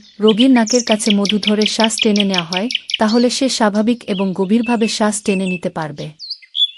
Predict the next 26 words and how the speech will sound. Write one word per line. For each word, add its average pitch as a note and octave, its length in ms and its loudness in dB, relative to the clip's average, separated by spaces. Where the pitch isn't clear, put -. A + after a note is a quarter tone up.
অনেকে C#4 300 6
মনে A#3+ 240 8
করে G#3+ 420 0
এক A3+ 200 2
বছরের G#3+ 380 2
পুরনো C4 360 4
মধু A3 280 4
শ্বাসকষ্টের G#3 680 0
রোগীদের G3 400 0
জন্য G3 340 0
বেশ G3+ 240 -2
ভালো। E3 260 -2
মধু B3 220 6
অনিদ্রার A#3+ 500 6
ভালো G3+ 280 2
ওষুধ। F#3 320 -4
রাতে A3 260 4
শোয়ার B3+ 340 4
আগে G3+ 260 0
এক G#3+ 260 0
গ্লাস G3+ 340 0
পানির G#3 220 2
সঙ্গে G3+ 360 0
দুই G3 180 -2
চা G3 240 -4
চামচ C4 280 4